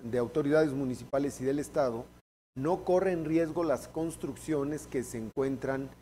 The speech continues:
en esta parte de la ciudad. Eso es lo que dicen ahí en la zona de las Américas. Pero bueno, y entrando al tema importante, Netza Vázquez, secretario de Servicios Públicos Municipales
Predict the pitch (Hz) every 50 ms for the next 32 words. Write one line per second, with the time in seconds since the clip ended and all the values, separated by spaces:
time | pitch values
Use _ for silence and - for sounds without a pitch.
0 | - - _ _ _ _ - 113 135 135 - - 135 - - - - 139 185 -
1 | - - - 127 110 107 104 104 107 - 110 107 113 113 113 117 117 117 117 117
2 | 120 - - 117 117 143 131 139 147 147 143 127 - - 139 143 156 170 165 -
3 | 170 160 160 160 - - 165 160 156 180 175 - 165 139 123 117 117 123 135 151
4 | 147 139 135 - 135 131 131 135 123 117 123 123 127 131 127 123 123 - - -
5 | - 131 127 135 143 139 135 127 - - - - - - - - _ _ _ _
6 | _ _ _ _ _ _ _ - 143 143 151 170 185 170 123 101 - - - -
7 | - - - - _ _ - 127 131 139 139 135 202 226 240 233 220 208 170 147
8 | - - 127 131 131 123 - 170 175 180 170 165 143 127 110 110 113 117 - -
9 | - 135 131 120 - 135 127 123 - - 151 147 156 151 - 175 180 - 143 143
10 | 156 185 220 214 - - 208 190 190 - - 127 123 175 214 208 - - - -
11 | - 131 117 - - 147 135 113 127 135 135 131 135 175 180 185 185 190 196 202
12 | 196 165 127 - 127 127 139 165 156 156 131 - - 156 151 156 160 156 - 147
13 | 135 110 101 117 110 113 110 101 - 104 - - - 71 67 62 - -